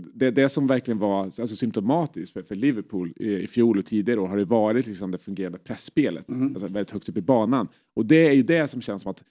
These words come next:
Speaker 1: det har inte existerat. Det har varit ganska lätt att bryta, liksom, första presslinjen mot, mot Liverpool. Eh, så t-, görs väl, det är väl, det, det är väl en grej där man konkret kan säga. Annars känns det ju som att, så här, Klopp är såklart inte en sämre tränare nu.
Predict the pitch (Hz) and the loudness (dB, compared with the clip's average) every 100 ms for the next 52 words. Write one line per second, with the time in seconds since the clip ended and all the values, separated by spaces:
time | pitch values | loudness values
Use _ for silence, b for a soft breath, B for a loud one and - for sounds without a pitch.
0 | _ 113 127 113 117 113 98 - 101 135 | _ 2 4 4 0 0 -4 -8 0 2
1 | 98 82 92 104 101 104 110 104 - 110 | 2 -2 -6 -4 -4 -2 -2 -4 -6 -4
2 | 95 98 - 90 92 - 95 87 - 110 | 0 -2 -2 -8 -8 -10 -10 -8 -6 -8
3 | - 135 131 95 90 90 101 98 82 82 | 0 4 4 4 0 -2 -4 -6 -8 -6
4 | 92 - b b b - 110 107 110 87 | -6 -6 b b b -2 2 2 2 -2
5 | 87 - - b b - 131 139 131 113 | -8 -14 -16 b b 0 4 4 2 2
6 | 147 143 127 123 107 139 107 143 131 127 | 2 2 0 0 2 2 2 2 4 4
7 | 170 160 113 101 107 104 - 113 - 151 | 4 4 4 2 -2 -4 -6 -6 0 0
8 | 139 127 117 90 110 107 123 135 151 139 | 0 -6 -6 -6 -4 -4 0 0 2 0
9 | 123 101 - 95 87 B _ - 131 117 | -2 -2 -2 -2 -4 B _ -2 0 0
10 | 110 110 95 98 90 - 95 90 - 120 | 0 -2 -4 -6 -10 -6 -4 -4 -2 0
11 | 98 127 113 85 | 2 2 2 -2